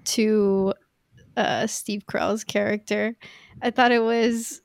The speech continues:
strong enough, um, because I thought it was ridiculous that, um, what's his name, Cal? That he was telling everybody in the bar about his problems. Um, <laughs> so, yeah, I'm with Ryan Gosling on this one.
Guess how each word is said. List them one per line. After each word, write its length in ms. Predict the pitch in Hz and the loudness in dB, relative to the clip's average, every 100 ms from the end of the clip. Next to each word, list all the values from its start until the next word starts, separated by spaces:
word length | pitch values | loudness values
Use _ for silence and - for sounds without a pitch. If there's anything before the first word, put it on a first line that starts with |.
| - | -12
strong 440 | 277 - 247 220 220 | -8 0 2 2 0
enough, 580 | 208 208 240 - - _ _ - | 2 2 0 -4 -20 _ _ -2
um, 240 | 254 254 262 | 4 4 4
because 180 | 285 302 | 2 2
I 80 | 311 - | 2 0
thought 140 | 262 302 | 2 4
it 80 | |
was 200 | 311 302 | 2 2
ridiculous 800 | 262 220 247 269 262 220 220 247 | 0 2 2 2 2 4 2 0
that, 400 | - 220 202 - _ 226 - | 2 4 2 0 _ -18 -2
um, 560 | 208 180 208 214 202 196 | 0 2 0 0 -6 -2
what's 140 | 233 277 | 0 2
his 100 | 302 | 2
name, 200 | 320 311 | 2 2
Cal? 420 | 240 226 320 349 - - _ | 2 2 0 -4 -14 -20 _
That 100 | 240 | -4
he 80 | 254 | 0
was 160 | 254 - | 0 2
telling 400 | 269 254 262 - | 0 2 0 0
everybody 460 | 226 247 226 220 | 0 2 0 2
in 120 | 226 214 | 2 2
the 80 | |
bar 480 | 190 196 208 190 190 | 2 4 4 4 2
about 300 | 190 190 190 | 0 0 0
his 140 | 208 - | 0 -6
problems. 840 | - 196 202 190 - 202 214 - - - _ _ - - | -2 0 2 0 -2 -2 -4 -8 -18 -20 _ _ -2 0
Um, 360 | 220 175 151 247 | 0 0 2 4
<laughs> 440 | 302 269 - 311 | 4 2 -2 -2
so, 480 | 277 - 233 214 254 226 247 | -2 0 2 4 4 2 -4
yeah, 260 | 226 226 | -4 -4
I'm 180 | 226 220 | -2 -2
with 220 | 233 226 240 | 0 -2 -2
Ryan 280 | 233 208 | 0 0
Gosling 420 | 208 233 - 247 247 | 0 -2 -4 -8 -6
on 120 | 240 | -10
this 220 | 240 - | -10 -10
one. 220 | 262 277 | -12 -12